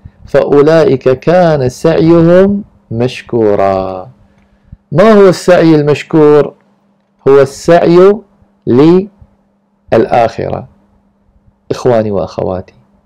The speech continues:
قبل رمضان الكل يخطط والكل يضع الأهداف، أهل التجارة، أهل الإعلام،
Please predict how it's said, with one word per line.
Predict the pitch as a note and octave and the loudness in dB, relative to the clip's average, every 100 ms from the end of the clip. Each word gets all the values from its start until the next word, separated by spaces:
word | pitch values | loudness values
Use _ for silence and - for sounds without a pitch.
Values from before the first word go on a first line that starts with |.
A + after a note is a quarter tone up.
| _ _ _ _ _ _ _ _ _ - | _ _ _ _ _ _ _ _ _ -6
قبل | C#3+ C#3 | -2 0
رمضان | A#2+ A2 G#2 A#2+ A2+ G#2+ G#2+ - _ _ _ _ _ _ _ _ _ _ _ - | -2 -2 -2 -2 -2 -6 -10 -20 _ _ _ _ _ _ _ _ _ _ _ -4
الكل | A2 G#2 - E3+ B2+ | -2 -2 -2 0 0
يخطط | - F#2 - G2 - _ _ _ _ _ _ - _ _ _ _ - | -2 -8 -8 -12 -12 _ _ _ _ _ _ -20 _ _ _ _ -4
والكل | A2+ A2 - C#3+ B2 A2+ G2+ - _ _ - | -2 -2 -2 0 0 0 -4 -10 _ _ -8
يضع | G#2+ G#2+ G#2 | -4 -2 -2
الأهداف، | G2+ - G2 G2 F#2+ - _ _ _ _ _ _ _ _ _ _ _ _ _ _ _ _ _ _ _ A#2+ | -2 -4 -6 -8 -8 -8 _ _ _ _ _ _ _ _ _ _ _ _ _ _ _ _ _ _ _ -8
أهل | A#2 | -4
التجارة، | G#2+ - G#2+ A2 A2 G2+ G2 F#2+ A2+ _ _ _ _ _ _ _ _ _ _ _ _ _ _ _ _ - _ _ - | -6 -8 -6 -2 -2 -2 -6 -10 -16 _ _ _ _ _ _ _ _ _ _ _ _ _ _ _ _ -20 _ _ -10
أهل | A#2 G#2+ | -6 -2
الإعلام، | G#2 G2+ G#2+ A2 A2 G#2 G2 | 0 0 0 -2 -4 -6 -10